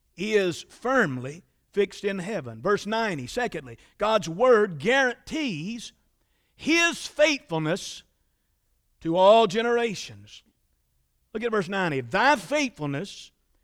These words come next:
is unto all generations. Thou hast established the earth, and it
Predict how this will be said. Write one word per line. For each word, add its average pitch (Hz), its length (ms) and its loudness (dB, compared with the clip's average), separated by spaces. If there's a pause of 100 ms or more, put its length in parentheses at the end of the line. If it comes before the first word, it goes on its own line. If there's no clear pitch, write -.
(100)
is 196 180 0
unto 240 240 2
all 233 540 6
generations. 254 880 -2 (100)
Thou 262 480 2 (220)
hast 240 320 -2
established 294 760 0
the 262 140 -4
earth, 233 640 2 (680)
and 233 360 -4
it 294 440 -2